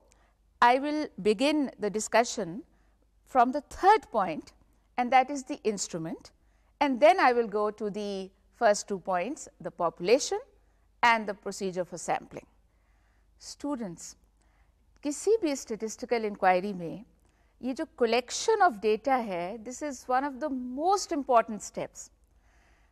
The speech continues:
You see, the point is कि सारा जो आपका एनालिसिस है, जो बाद में आपने बड़ी-बड़ी sophisticated methods भी आप उसके ऊपर अप्लाई कर लें,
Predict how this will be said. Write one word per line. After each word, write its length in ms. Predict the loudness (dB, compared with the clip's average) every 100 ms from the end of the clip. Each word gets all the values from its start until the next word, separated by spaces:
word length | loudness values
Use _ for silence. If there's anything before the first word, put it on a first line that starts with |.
| -8
You 100 | -8
see, 380 | -4 -4 -4 -6 -10
the 100 | -8
point 480 | 4 6 6 2 -6
is 400 | -6 -6 -8 -14 _ _ _ _ _ _ -8
कि 360 | -4 -4 -4 -6 -10
सारा 680 | -16 -2 4 8 8 6 2
जो 160 | 2
आपका 340 | 2 2 -2 0
एनालिसिस 600 | 2 2 2 0 -2 -2
है, 220 | -6 -6 -8
जो 80 | -2
बाद 300 | 6 8 8
में 120 | 2 2
आपने 520 | 2 0 -4 -4 -6 _ -20 -20 _ _ -12
बड़ी-बड़ी 640 | 0 0 2 0 2 4 2 -4 -20
sophisticated 880 | -8 -4 -2 -2 0 6 6 6 0
methods 480 | 2 0 2 -2 -2
भी 120 | 4
आप 180 | 6 4
उसके 240 | -2 -8
ऊपर 200 | -2 0
अप्लाई 320 | 0 4 4 4
कर 200 | -2 -6
लें, 220 | -10